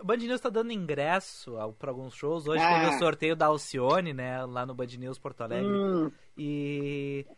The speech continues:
Speaker 1: querendo ou não, ajuda um pouquinho, né, Ana? Como tem show bom, ah, eu vou pelo artista do show e daí eu acerto, né? Não invento moda, né? Vou no prático, no garantido, assim.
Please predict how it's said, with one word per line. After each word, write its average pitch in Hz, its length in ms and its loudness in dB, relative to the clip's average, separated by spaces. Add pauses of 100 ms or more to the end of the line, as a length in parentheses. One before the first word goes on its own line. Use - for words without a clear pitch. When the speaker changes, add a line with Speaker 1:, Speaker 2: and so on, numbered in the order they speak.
(120)
Speaker 1:
querendo 302 360 8
ou 277 60 6
não, 254 160 4
ajuda 277 360 4
um 233 80 -2
pouquinho, 208 400 -4
né, 196 120 0
Ana? 180 280 -2
Como 202 180 -6
tem 220 160 -6
show 208 240 0
bom, 196 400 2
ah, 294 140 6
eu 254 80 2
vou 220 100 0
pelo 247 160 2
artista 254 420 0
do 233 160 -6
show 240 540 2
e 277 60 -8
daí 277 260 2
eu 302 60 4
acerto, 277 500 0
né? 175 220 -6 (260)
Não 269 80 -2
invento 262 400 2
moda, 254 420 8
né? 214 160 6
Vou 190 220 2
no 208 120 0
prático, 214 800 4
no 175 80 -8
garantido, 175 840 -6
assim. 170 300 -12